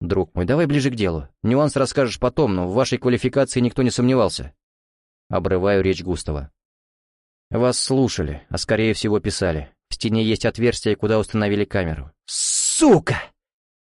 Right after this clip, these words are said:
Я здесь нюни распустил, а дело оказалось гораздо проще.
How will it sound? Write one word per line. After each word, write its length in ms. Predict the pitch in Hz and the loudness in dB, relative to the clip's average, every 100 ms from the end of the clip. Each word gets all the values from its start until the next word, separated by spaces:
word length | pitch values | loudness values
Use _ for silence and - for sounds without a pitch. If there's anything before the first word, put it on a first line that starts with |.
| _ _ _ _ | _ _ _ _
Я 220 | - 117 113 | -4 0 0
здесь 280 | 113 127 | 2 2
нюни 280 | 160 180 160 | 4 4 4
распустил, 560 | 139 131 - 131 - 120 | 4 2 0 0 2 2
а 80 | 117 | 2
дело 220 | 156 147 | 2 2
оказалось 420 | - 143 147 131 | 2 2 2 2
гораздо 360 | 143 151 131 156 | 2 2 2 0
проще. 540 | 175 139 - 92 87 | 2 0 0 -8 -12